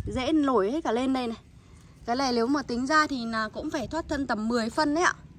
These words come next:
Thoát thân mười phân, tán xòe. Đó, tán rất là xòe này. Trời ơi, cái này, để em đứng xa ra em quay mọi người xem. Trời ơi, cái này tán xòe đẹp quá. Đó. Cây này em để số em.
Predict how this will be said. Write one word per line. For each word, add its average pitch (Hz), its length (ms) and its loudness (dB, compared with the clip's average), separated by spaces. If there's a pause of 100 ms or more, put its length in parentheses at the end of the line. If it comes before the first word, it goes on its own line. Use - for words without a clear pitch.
(380)
Thoát 302 160 -4
thân 294 300 2
mười 233 220 4
phân, 294 260 0 (260)
tán 214 240 0
xòe. 262 320 2 (1000)
Đó, 233 180 -4 (160)
tán 208 180 -2
rất 349 160 -2
là 277 120 -2
xòe 233 320 0
này. 214 120 -2 (920)
Trời 190 180 -4
ơi, 220 100 -2
cái 214 100 -2
này, 214 200 -2 (120)
để 196 80 -10
em 208 180 -4
đứng 196 140 -2
xa 226 280 0
ra 226 60 -2
em 220 100 -4
quay 226 220 -2
mọi - 100 -4
người 202 120 -2
xem. 180 180 -8 (640)
Trời 185 120 -4
ơi, 226 140 -2
cái 226 100 -4
này 208 120 -2
tán 202 200 -4
xòe 220 220 -4
đẹp 202 200 -2
quá. 269 220 0 (1400)
Đó. - 80 -2 (1500)
Cây 254 120 -4
này 262 180 -2
em 269 160 0
để 247 200 0
số 208 220 -2
em. - 140 -2